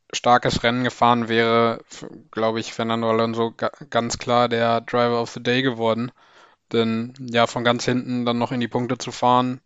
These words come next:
unter den neuen Bedingungen, äh, im Alpine, das schon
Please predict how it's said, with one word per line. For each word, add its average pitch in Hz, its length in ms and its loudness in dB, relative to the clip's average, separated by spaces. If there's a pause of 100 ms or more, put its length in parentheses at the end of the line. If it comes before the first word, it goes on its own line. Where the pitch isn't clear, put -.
(100)
unter 117 200 -2
den 117 160 0
neuen 120 260 0
Bedingungen, 127 580 0 (500)
äh, 110 340 -6 (200)
im 127 200 -2
Alpine, 120 500 0 (840)
das 110 180 0
schon 117 420 -2